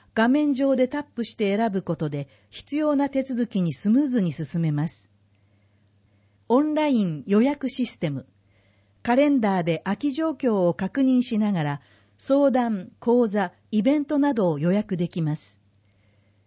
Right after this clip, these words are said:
市民通報システム。市が管理する道路や公園などの不具合を通報できます。友達追加トーク画面イメージの写真が掲載されています。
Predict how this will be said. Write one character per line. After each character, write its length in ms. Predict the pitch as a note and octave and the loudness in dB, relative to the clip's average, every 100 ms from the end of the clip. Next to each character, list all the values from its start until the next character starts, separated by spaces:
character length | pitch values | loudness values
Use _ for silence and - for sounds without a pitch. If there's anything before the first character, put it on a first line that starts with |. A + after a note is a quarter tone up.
| _ _ - | _ _ -12
市 220 | - D#4 | -6 0
民 240 | D#4 B3+ | 2 2
通 260 | A3 B3+ C4+ | 0 -2 0
報 200 | C#4 C4 | 2 2
シ 180 | - B3 | 0 -4
ス 80 | |
テ 140 | - F3 | -2 -2
ム。 180 | D3 - _ _ _ _ _ _ _ - | -2 -8 _ _ _ _ _ _ _ -10
市 200 | - D4 | -2 0
が 160 | C#4 | 0
管 280 | C#4 C#4 C4 | 0 0 0
理 100 | A3 | -2
す 180 | G#3 F3+ | -4 -6
る 180 | E3 D3 _ - | -6 -8 _ -4
道 260 | A#3+ D4 B3 | 0 2 2
路 100 | F3 | 0
や 140 | E3 | -2
公 280 | - B3+ C#4 | 0 2 4
園 200 | C#4 C4 | 2 2
な 120 | C4 | 0
ど 120 | G#3+ | 0
の 100 | F#3 | -4
不 200 | - A3 | -2 2
具 200 | C4 D4 | 2 2
合 240 | B3+ G3+ D#3+ | 2 0 -2
を 60 | |
通 300 | C#3 G#3 G3+ | -4 -2 -2
報 220 | F3+ F#3 | 0 -2
で 120 | E3+ D#3+ | -2 -2
き 140 | D#3 | -4
ま 140 | D3 | -4
す。 240 | D#3 - _ _ _ _ _ _ _ _ _ _ _ _ _ _ _ - | -6 -12 _ _ _ _ _ _ _ _ _ _ _ _ _ _ _ 0
友 300 | B3+ C#4+ C#4 | 2 4 2
達 340 | C#4 C4+ A3 | -2 -4 -8
追 240 | - C#4+ D4 | -6 -6 -4
加 160 | D4+ | -4
ト 220 | D4 C4+ | -2 -2
ー 20 | C4+ | -2
ク 140 | C4+ | -4
画 140 | B3 | -2
面 300 | B3 B3 A#3+ | 0 0 0
イ 80 | B3 | 0
メ 240 | B3 A#3 G3+ | 2 2 0
ー 40 | |
ジ 140 | F3 | -2
の 120 | E3 D3 | -2 -4
写 160 | F#3 | -6
真 240 | - A#3 A3+ | -4 0 0
が 140 | G#3 | -2
掲 180 | G#3+ F#3+ | -2 -4
載 240 | G3+ F3 | -4 -6
さ 140 | E3+ D#3+ | -4 -6
れ 100 | D#3 | -4
て 120 | D#3 | -6
い 100 | C#3+ | -6
ま 160 | C#3+ | -6
す。 200 | - - | -8 -16